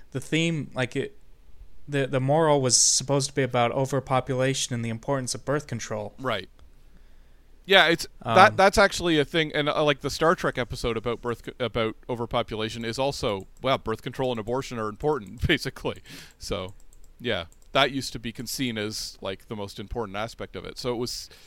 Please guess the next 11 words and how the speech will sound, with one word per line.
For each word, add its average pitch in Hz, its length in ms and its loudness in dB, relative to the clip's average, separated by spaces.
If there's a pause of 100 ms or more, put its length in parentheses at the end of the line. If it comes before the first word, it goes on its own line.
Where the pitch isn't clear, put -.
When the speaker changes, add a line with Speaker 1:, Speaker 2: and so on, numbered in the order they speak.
(120)
Speaker 2:
coming 156 260 0
from 113 240 -8
less 120 280 0
of 104 100 -10
a 95 120 -6
creepy, 104 600 -8 (600)
uh, 90 340 -6 (920)
eugenics 127 480 0
perspective, - 800 -10
but 107 220 -2 (220)
yeah. 107 260 0